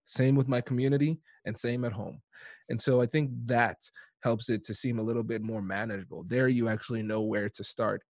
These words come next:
and you will avoid the possibility of learned helplessness where you say, "Oh, I'm getting apathetic because it doesn't matter. No matter what I do, nothing changes." But if you focus on these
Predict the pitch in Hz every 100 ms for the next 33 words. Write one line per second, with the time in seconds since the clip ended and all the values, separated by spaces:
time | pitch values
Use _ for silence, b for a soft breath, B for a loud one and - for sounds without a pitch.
0 | - 147 156 120 131 165 B B 127 127
1 | 120 101 110 120 127 120 110 - 123 113
2 | 117 120 120 113 104 110 127 127 110 123
3 | 135 110 104 87 107 - - 117 117 110
4 | - 117 104 98 B B B - 110 95
5 | 92 107 110 120 113 107 113 113 117 110
6 | 110 107 110 117 113 117 120 120 110 95
7 | 110 113 117 120 113 110 123 127 113 113
8 | 110 - 131 117 98 85 B B _ -
9 | 117 123 - 147 143 131 113 123 123 113